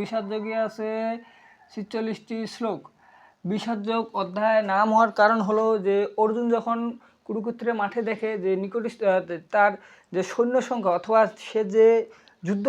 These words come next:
করবে যার বিপক্ষে, তারা সবাই তার আত্মীয় স্বজন এবং তাদের বংশেরই,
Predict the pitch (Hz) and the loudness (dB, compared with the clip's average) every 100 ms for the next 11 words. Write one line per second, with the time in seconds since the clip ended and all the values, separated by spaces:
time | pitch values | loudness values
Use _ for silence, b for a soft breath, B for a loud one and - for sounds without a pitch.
0 | 247 247 196 175 175 190 220 269 - 175 | 4 2 0 -2 -2 -2 0 0 0 -2
1 | 196 202 - 240 247 247 240 185 175 226 | 0 0 -2 -2 -2 0 -2 -2 -2 -2
2 | 220 233 214 226 226 B B - 214 247 | 0 -2 -2 -2 -6 B B -2 0 2
3 | 247 247 196 220 240 - 247 247 269 | 4 4 4 4 2 2 6 6 6